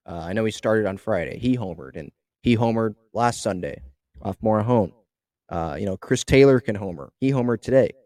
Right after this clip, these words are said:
He was hitting eighth in the lineup. We know Bellinger can homer sometimes, you know, and he was hitting ninth today. Like, they just have more depth than the Padres. Um, and it doesn't feel like Padres one through nine, anyone can ho-,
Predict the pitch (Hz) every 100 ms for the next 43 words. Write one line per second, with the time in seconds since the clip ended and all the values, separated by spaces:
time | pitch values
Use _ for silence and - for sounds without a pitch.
0 | _ _ _ - 113 110 113 113 107 117
1 | 117 - 135 139 104 87 80 78 - _
2 | _ _ _ _ 104 110 123 120 127 131
3 | 113 101 - _ _ _ _ - 104 107
4 | 101 87 71 _ _ _ _ _ _ -
5 | 92 - 67 52 - 82 95 104 104 113
6 | 127 117 107 104 120 - 78 65 80 82
7 | _ _ _ _ _ _ 127 156 - 160
8 | 147 131 92 113 - 120 117 120 113 110
9 | 117 139 147 - _ _ _ _ - 92
10 | 82 80 76 - _ _ _ _ _ _
11 | _ _ _ 139 117 147 143 - 143 147
12 | 123 113 127 113 113 107 104 117 110 104
13 | 107 104 90 - 107 110 107 101 98 92
14 | 98